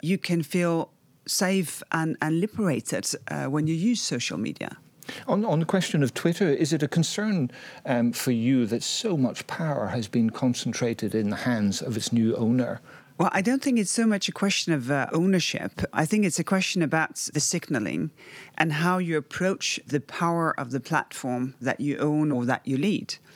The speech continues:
Speaker 1: Because before the Digital Services Act, well, a lot of decisions, they were taken in closed boardrooms or by, uh, you know, in this case, single owners that would, you know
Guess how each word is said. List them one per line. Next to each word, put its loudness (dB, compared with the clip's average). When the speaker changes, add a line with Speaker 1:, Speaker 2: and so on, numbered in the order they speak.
Speaker 1:
Because -2
before -2
the -4
Digital -4
Services -2
Act, -2
well, 0
a 2
lot 0
of -4
decisions, -2
they 2
were -2
taken -2
in 2
closed -2
boardrooms -2
or 4
by, 0
uh, -2
you 2
know, 0
in 2
this 0
case, 0
single 0
owners 0
that 2
would, -4
you 2
know 0